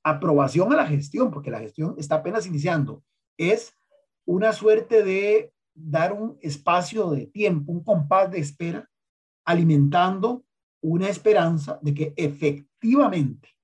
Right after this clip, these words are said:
lo que está diciendo lo va a llevar a la práctica. Por eso yo decía,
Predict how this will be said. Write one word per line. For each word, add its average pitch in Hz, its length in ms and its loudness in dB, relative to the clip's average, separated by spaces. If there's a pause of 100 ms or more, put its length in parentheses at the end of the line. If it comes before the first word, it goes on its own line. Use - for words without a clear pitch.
(420)
lo 151 160 -2
que 139 100 -4
está 147 220 0
diciendo 175 640 -2
lo 143 160 -2
va 127 260 -2
a 135 100 -4
llevar 107 240 -10
a 113 40 -10
la 117 120 -6
práctica. 143 560 -4 (400)
Por 147 160 0
eso 143 140 2
yo 170 140 2
decía, 175 520 2